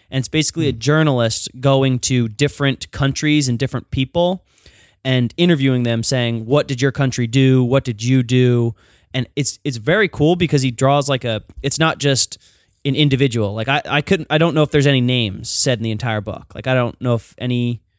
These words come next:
Speaker 1: there's no characters in the entire book. It's all just snippets of interviews, and it, he kind of builds this world where it's, like, an international crisis, and every country handles it differently. Like, um, the Americans, they set up camp,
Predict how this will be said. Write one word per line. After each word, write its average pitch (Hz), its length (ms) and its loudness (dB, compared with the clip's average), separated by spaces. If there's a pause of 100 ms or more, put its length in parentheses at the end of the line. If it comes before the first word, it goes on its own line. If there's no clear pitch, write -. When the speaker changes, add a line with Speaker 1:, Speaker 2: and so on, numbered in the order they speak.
(340)
Speaker 1:
there's 127 160 -2
no 143 140 4
characters 107 600 -4
in 107 80 -8
the 98 60 -8
entire 101 260 -8
book. 98 280 -10
It's - 100 -6
all 117 160 2
just 113 320 -4 (240)
snippets - 560 -2
of 113 160 0
interviews, 160 680 0 (360)
and 113 100 2
it, - 120 -6
he 143 120 -4
kind 147 200 2
of 110 120 -2
builds 135 320 2
this 120 180 0
world 113 580 2
where 113 140 0
it's, 107 100 -4
like, 113 180 -2
an 104 160 -4
international 127 880 2
crisis, 123 760 -2 (240)
and 113 100 -4
every 135 240 2
country 131 400 0
handles 127 360 0
it 110 80 -6
differently. 123 520 -2
Like, 113 280 -2
um, 104 480 -6 (880)
the 143 80 4
Americans, 139 760 2 (540)
they 123 400 2
set 139 280 2
up 131 160 0 (160)
camp, 131 420 0